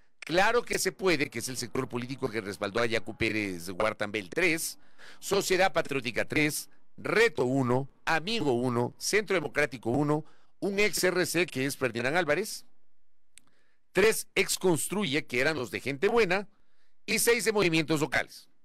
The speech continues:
Esta es la distribución inicial. Esto va a cambiar. Esto ya no va más. Ya. Esto, esto les muestro porque así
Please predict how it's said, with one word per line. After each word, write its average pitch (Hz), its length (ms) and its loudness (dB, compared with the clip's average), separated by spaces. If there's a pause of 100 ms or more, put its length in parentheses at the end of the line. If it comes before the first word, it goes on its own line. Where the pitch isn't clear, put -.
(180)
Esta 190 240 0
es 233 80 0
la 240 100 4
distribución 185 720 -4 (140)
inicial. 123 500 -4
Esto 233 400 -2 (180)
va 165 100 4
a 170 80 0
cambiar. 131 460 0 (1160)
Esto 180 200 2
ya 180 220 4
no 190 140 0
va 185 120 4
más. - 340 2
Ya. - 140 -10 (280)
Esto, 214 420 4
esto 220 240 2
les 226 160 4
muestro 247 420 2
porque 170 240 0
así 226 400 -4